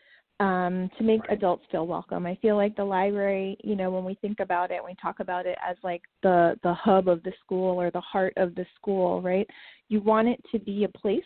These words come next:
Speaker 1: where people wanna go. You know, the reason I go to work every day and, and drive, you know, forty minutes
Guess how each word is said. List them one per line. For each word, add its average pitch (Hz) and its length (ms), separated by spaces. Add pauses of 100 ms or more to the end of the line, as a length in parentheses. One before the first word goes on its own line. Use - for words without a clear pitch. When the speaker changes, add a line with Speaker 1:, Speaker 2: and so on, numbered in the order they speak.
Speaker 1:
where 285 100
people 254 280
wanna 226 240
go. 202 540 (160)
You 202 140
know, 196 160
the 208 80
reason 240 320
I 220 140
go 226 160
to 202 100
work 180 260
every 180 260
day 180 340
and, 180 120 (320)
and 185 240
drive, 190 420 (180)
you 208 80
know, 180 220
forty 202 240
minutes 185 300